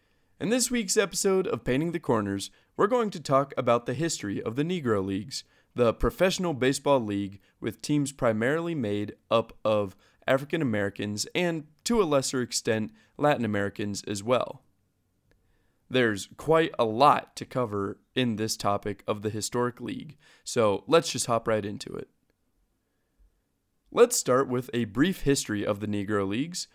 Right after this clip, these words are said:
starting with the differentiation between the amateur era of the league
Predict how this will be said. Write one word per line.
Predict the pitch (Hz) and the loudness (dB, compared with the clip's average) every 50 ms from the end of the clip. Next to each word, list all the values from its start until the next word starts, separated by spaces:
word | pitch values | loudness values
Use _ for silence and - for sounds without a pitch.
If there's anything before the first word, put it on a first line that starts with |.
| _ _ - | _ _ -12
starting | - - 196 220 220 208 | -4 0 0 2 2 0
with | 190 185 180 - - - | 0 -2 -2 -4 -6 -16
the | - 127 120 127 120 | -10 -4 -4 -4 -4
differentiation | 110 104 117 156 - - 156 143 139 143 139 143 165 185 - 98 104 - - 113 107 104 | -4 -2 -2 -2 -2 -2 -2 0 0 -2 -2 -6 -6 -6 -4 -4 -4 -4 -4 -6 -6 -6
between | 92 117 117 - - - 123 117 110 101 | -4 -6 -6 -4 -2 -2 -2 0 -2 -2
the | 107 - - | -4 -6 -4
amateur | - 156 170 165 156 156 - 143 131 110 | -4 -4 -2 -2 -4 -6 -2 -2 0 0
era | 101 107 107 107 104 104 107 110 110 - _ _ _ _ _ - | 2 0 0 2 0 0 0 -2 -4 -8 _ _ _ _ _ -4
of | 117 107 104 | -4 -4 -2
the | 104 104 | -4 -6
league | 98 101 107 110 104 107 113 | -6 -4 -4 -6 -6 -8 -12